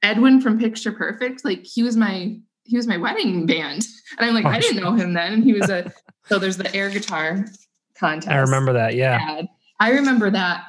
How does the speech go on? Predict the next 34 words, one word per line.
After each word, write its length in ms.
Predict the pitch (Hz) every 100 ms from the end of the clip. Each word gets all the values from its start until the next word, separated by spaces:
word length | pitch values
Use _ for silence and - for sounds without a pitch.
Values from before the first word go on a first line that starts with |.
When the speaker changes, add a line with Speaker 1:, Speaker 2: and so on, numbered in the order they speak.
| -
Speaker 1:
promotion. 520 | 208 185 160 185 147
And 220 | 156 165
it's 140 | 175 180
like, 220 | 185 165 - _ _ -
there 220 | - 226
was 160 | 403 247
a 40 |
lot 280 | 196 165 208
of 100 | 226
people 360 | - 294 277 214
that 200 | 190 -
did 160 | 415
that, 320 | 320 165 - -
like, 220 | 180 180
just 240 | - - -
came 240 | 165 180 180
and 100 | 175 - - - _ -
played 160 | - 208
an 100 | 185
Speaker 2:
Yeah. 60 |
Speaker 1:
air 80 | 208 214
guitar. 240 | - 143 175 - _
Speaker 2:
You 80 | 143
think 180 | 185 202
about 220 | 180 113
it 60 | 113
now, 220 | 120 135
it's 120 | 117 -
like, 100 | 151
why 100 | 165
would 100 | 196
people 200 | 220 180
do 200 | 165 190
that? 240 | 185 -